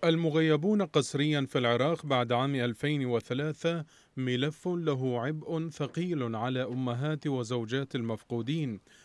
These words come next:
ولا سيما حين تفقد العائلة أربعة عشر شخصًا في يوم واحد، وتجهل مصيرهم حتى اللحظة رغم مرور سنوات طويلة على فقدهم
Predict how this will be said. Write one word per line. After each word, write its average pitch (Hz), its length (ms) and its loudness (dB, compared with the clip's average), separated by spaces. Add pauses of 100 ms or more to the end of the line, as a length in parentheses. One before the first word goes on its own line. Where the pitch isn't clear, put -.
(140)
ولا 110 160 -2
سيما 135 580 -2 (240)
حين 131 300 -4
تفقد 160 440 -4
العائلة 135 640 0
أربعة 131 640 -2
عشر 131 420 -2
شخصًا 135 500 -4
في 117 280 -4
يوم 139 420 0
واحد، 107 760 -2 (340)
وتجهل 123 540 -4
مصيرهم 143 840 -2 (280)
حتى - 480 -4
اللحظة 110 680 -4 (320)
رغم 113 200 -2
مرور 120 480 0
سنوات 123 640 -2
طويلة 123 540 0
على 110 280 0
فقدهم 139 760 -2